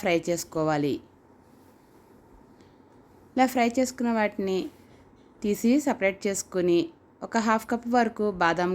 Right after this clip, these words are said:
కూడా వేసుకుని, అవి బాగా ఫ్రై అయిన తర్వాత హాఫ్ కప్ వరకు గుమ్మడి గింజలు, అంటే పంప్కిన్ సీడ్స్ అండి, అలానే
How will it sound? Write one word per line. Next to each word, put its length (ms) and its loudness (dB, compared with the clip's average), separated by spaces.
కూడా 220 -2
వేసుకుని, 500 -2
అవి 120 2
బాగా 320 2
ఫ్రై 160 -2
అయిన 240 0
తర్వాత 420 -4
హాఫ్ 280 4
కప్ 260 -8
వరకు 320 2
గుమ్మడి 300 2
గింజలు, 340 0
అంటే 260 0
పంప్కిన్ 440 2
సీడ్స్ 360 -6
అండి, 200 2
అలానే 360 4